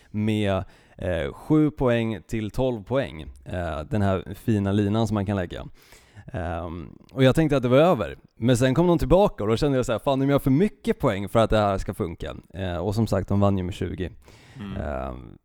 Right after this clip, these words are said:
Speaker 1: men det var en makalös vändning för Kansas City Chiefs och lyckas de ha det här lugnet som de ändå hade när de låg under med tjugoett noll, då kommer de bli extremt svårslagna om de tar sig till Super Bowl.
Speaker 2: Ja, och, ehm,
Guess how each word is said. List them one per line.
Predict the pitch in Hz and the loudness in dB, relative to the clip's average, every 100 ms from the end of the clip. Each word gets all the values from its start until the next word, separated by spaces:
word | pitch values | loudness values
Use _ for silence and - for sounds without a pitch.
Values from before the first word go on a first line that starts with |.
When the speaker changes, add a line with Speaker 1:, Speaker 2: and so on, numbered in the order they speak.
| - | -6
Speaker 1:
men | 120 135 135 95 - - | 2 4 2 -2 -16 -18
det | 123 131 | -2 0
var | 127 127 120 110 98 - - | 2 2 4 2 0 -10 -10
en | 123 127 | -2 0
makalös | 143 135 113 - 127 123 110 | 2 0 -2 -2 0 0 0
vändning | 110 110 107 | 0 0 -2
för | 101 | -4
Kansas | 98 104 - | -4 -4 -4
City | 101 | -6
Chiefs | 95 117 113 92 | -4 -2 -2 -4
och | - 101 101 101 95 - 50 - | -8 -4 0 0 0 -4 -12 -4
lyckas | 120 139 _ 147 143 - | -2 -2 _ -4 -4 -2
de | 120 113 | -2 -2
ha | 117 135 123 | -2 0 0
det | 107 | 0
här | 123 113 101 - _ _ _ | 0 0 -2 -6 _ _ _
lugnet | - 113 147 156 110 78 58 - | 2 6 6 6 0 -6 -12 -8
som | 117 117 | -4 0
de | 120 | 0
ändå | 117 110 | 0 -2
hade | 110 110 113 | -2 -2 -2
när | 135 | -2
de | 127 110 | -2 -2
låg | 107 | -2
under | 107 104 98 | -2 -2 -4
med | 98 | -6
tjugoett | - 85 101 - | -8 -6 -4 -4
noll, | 123 113 101 | -4 -4 -6
då | 107 | -6
kommer | - 127 123 | -2 -2 -2
de | 104 | -4
bli | 104 | -8
extremt | - - - 139 135 113 | -12 -16 -12 -6 -4 -4
svårslagna | - 117 95 - 117 107 101 | -6 -6 -6 -2 -2 -2 -4
om | - 104 | -4 -4
de | 101 | -4
tar | 98 95 | -4 -6
sig | 92 | -6
till | 95 | -10
Super | - 110 98 | -6 -6 -8
Bowl. | 73 69 - _ _ _ _ _ - | -12 -14 -16 _ _ _ _ _ -12
Speaker 2:
Ja, | 107 98 110 - - | -8 -8 -10 -14 -10
och, | 113 113 | -6 -2
ehm, | 110 104 110 101 | -2 -4 -6 -10